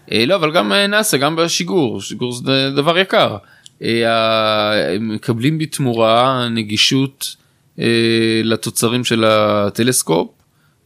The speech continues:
אה, ומדענים שלהם, אה, היו שותפים לפעילות המדעית של אולטרסאט.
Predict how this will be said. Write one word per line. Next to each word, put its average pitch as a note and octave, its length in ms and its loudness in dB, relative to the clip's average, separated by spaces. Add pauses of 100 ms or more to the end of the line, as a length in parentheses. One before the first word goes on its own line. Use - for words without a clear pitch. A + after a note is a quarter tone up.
אה, G#2 260 0
ומדענים G#2+ 500 0
שלהם, C#3+ 480 0 (420)
אה, A2 380 0
היו B2 420 -2
שותפים - 600 -4
לפעילות A2+ 1160 -2
המדעית A#2 420 2
של A2+ 120 -2
אולטרסאט. G2+ 540 -8